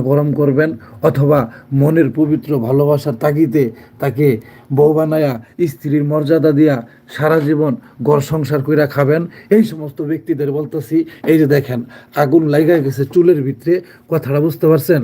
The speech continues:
লাইভে কাজটা দেখাইতেছি, এটা একটা ক্রিটিক্যাল কাজ, খুবই গুরুত্বপূর্ণ কাজ, এর জন্য আপনাদেরকে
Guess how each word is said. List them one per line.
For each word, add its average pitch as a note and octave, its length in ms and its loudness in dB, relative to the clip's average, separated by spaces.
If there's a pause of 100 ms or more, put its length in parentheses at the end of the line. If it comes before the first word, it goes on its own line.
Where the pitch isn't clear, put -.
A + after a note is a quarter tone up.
(160)
লাইভে C#3 360 4
কাজটা D3 300 -2
দেখাইতেছি, C#3+ 500 0 (380)
এটা C#3 180 -2
একটা D3 120 -4
ক্রিটিক্যাল D3 560 2 (100)
কাজ, E3 120 2 (400)
খুবই D3 300 2
গুরুত্বপূর্ণ E3 600 2
কাজ, D#3 240 0 (380)
এর D3 160 0
জন্য D#3 200 0
আপনাদেরকে C#3 360 2